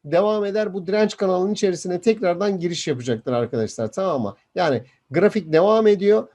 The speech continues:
On iki yirmi iki üzerinde kaldığı sürece biz takibe devam demiştik. Devam etmiş. Şu anda da on üç kırk yedi üzeri takibe devam diyoruz. Tamam mı? Çok net çalışmış arkadaşlar yani. Bakalım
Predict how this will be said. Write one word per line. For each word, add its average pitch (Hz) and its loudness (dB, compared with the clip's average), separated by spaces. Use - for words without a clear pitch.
On 196 4
iki 220 -4
yirmi 185 -2
iki 175 -6
üzerinde 139 0
kaldığı 170 2
sürece 190 0
biz 180 -10
takibe 190 -2
devam 180 2
demiştik. 143 -4
Devam 165 4
etmiş. 175 -4
Şu 233 2
anda 190 0
da 214 -2
on 226 6
üç - -4
kırk 160 -10
yedi 151 -2
üzeri 143 -2
takibe 185 0
devam 156 2
diyoruz. 107 -4
Tamam 190 -2
mı? 120 -4
Çok 143 -8
net 190 4
çalışmış 131 -4
arkadaşlar 123 -2
yani. 113 -2
Bakalım 208 -2